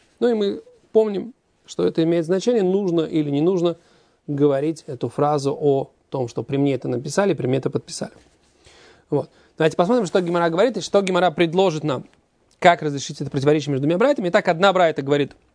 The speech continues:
что гет, написанный на корабле, считается написанным в земле Израиля, другая брайта говорит, что он написан вне земли Израиля. О чем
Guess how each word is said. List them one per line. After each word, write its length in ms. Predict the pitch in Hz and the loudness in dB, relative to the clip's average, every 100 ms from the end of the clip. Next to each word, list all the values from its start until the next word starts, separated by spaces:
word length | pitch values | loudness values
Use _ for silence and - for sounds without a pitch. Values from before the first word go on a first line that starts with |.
| _ _ _ _ _ _ _ _ _ _ _ _ _ _ | _ _ _ _ _ _ _ _ _ _ _ _ _ _
что 400 | - - 131 143 - | -18 -4 -4 -4 -8
гет, 240 | 147 160 | -2 0
написанный 380 | 147 135 156 143 | 0 -2 -2 0
на 100 | 127 | 0
корабле, 460 | 135 127 135 135 - _ _ _ _ _ _ | 0 0 0 -2 -4 _ _ _ _ _ _
считается 640 | - - 139 147 127 117 170 | -10 -6 2 4 2 -4 -8
написанным 400 | 127 151 131 123 | -6 -6 -6 -4
в 20 | |
земле 220 | 123 139 | -2 0
Израиля, 340 | 170 294 294 196 | 2 2 0 -2
другая 300 | 156 185 220 | -4 0 0
брайта 280 | 190 190 165 | 0 -2 -2
говорит, 280 | 147 160 | -2 -2
что 200 | - 143 | -4 -4
он 180 | 143 - - | -4 -6 -6
написан 500 | 151 143 151 143 139 - _ _ _ - | -4 -2 -2 -2 -4 -6 _ _ _ -4
вне 360 | 143 156 120 | 0 0 -2
земли 400 | 113 120 117 117 _ - | -4 -2 -2 -6 _ -16
Израиля. 540 | - 175 254 240 190 _ _ _ _ - | -4 0 2 0 -4 _ _ _ _ -12
О 100 | 143 | -8
чем 360 | - 185 170 | 2 2 2